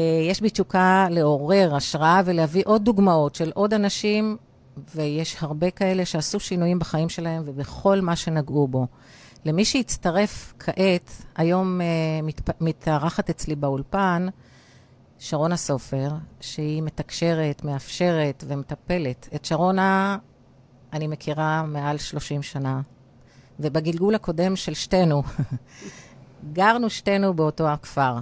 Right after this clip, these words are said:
מה שנקרא, והיינו שתינו במקום אחר לחלוטין. שרונה הייתה ממורה בבית, מורה בבית ספר,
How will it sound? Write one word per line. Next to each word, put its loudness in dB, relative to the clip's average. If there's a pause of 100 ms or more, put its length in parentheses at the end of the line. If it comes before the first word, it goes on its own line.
(120)
מה -8
שנקרא, -6 (720)
והיינו 0
שתינו 2 (360)
במקום 4 (180)
אחר 0 (180)
לחלוטין. -4 (180)
שרונה 2
הייתה 2
ממורה -2
בבית, -8
מורה 6
בבית -2
ספר, 0